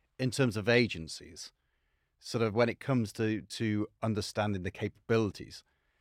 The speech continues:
of digital out of home, sort of where do you think the agencies are now? What do you think they get right? And, and maybe sort of, maybe if you had to look at it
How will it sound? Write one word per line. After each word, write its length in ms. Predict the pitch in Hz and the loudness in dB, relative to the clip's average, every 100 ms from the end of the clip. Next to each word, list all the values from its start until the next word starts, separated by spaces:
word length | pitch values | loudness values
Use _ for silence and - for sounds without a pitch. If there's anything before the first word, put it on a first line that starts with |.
| _ _ - | _ _ -8
of 180 | 98 - | -8 -6
digital 340 | 95 - 82 | -8 -6 -8
out 180 | 82 - | -8 -10
of 100 | - | -12
home, 340 | 87 62 82 - _ _ _ _ _ | -10 -10 -12 -18 _ _ _ _ _
sort 240 | - 196 | -2 0
of 140 | 180 185 | 2 6
where 100 | 233 | 6
do 80 | |
you 60 | 226 | 6
think 140 | 233 | 0
the 100 | 180 | 2
agencies 540 | 180 170 135 135 147 131 | 4 4 2 -4 -2 4
are 160 | 131 | 6
now? 220 | 127 127 101 | 6 6 4
What 140 | 160 | 2
do 60 | 202 | 0
you 60 | |
think 160 | 226 185 | -4 -2
they 60 | |
get 160 | 139 143 | 2 0
right? 360 | 110 123 123 92 | 2 2 4 2
And, 160 | 110 113 | 0 -2
and 160 | 127 131 | 2 4
maybe 380 | 143 131 120 104 | 4 4 2 -4
sort 220 | - 110 | -4 0
of, 260 | 107 90 - _ _ _ _ _ _ _ _ _ _ _ | 0 -2 -14 _ _ _ _ _ _ _ _ _ _ _
maybe 320 | 143 156 131 | -2 0 2
if 80 | 120 | 2
you 140 | 120 113 | 0 0
had 160 | 120 | -2
to 100 | - | -4
look 280 | 110 123 - | -2 -2 -2
at 60 | 85 | -8
it 160 | 87 | -8